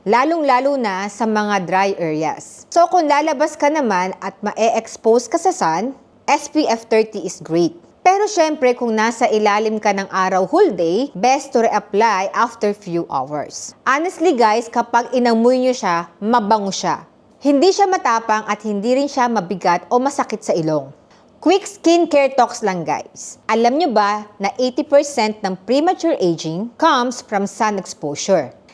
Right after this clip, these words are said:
Hindi lang wrinkles ha, dark spot, uneven tone,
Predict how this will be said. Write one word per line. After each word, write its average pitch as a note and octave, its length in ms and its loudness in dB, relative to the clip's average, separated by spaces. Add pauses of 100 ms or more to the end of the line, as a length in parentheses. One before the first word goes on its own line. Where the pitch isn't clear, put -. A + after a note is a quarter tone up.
(100)
Hindi A#3 320 4
lang A3+ 160 2
wrinkles B3+ 560 2
ha, G3 320 0 (240)
dark A#3 240 2
spot, A#3+ 400 0 (160)
uneven G#3+ 640 0
tone, A3 240 4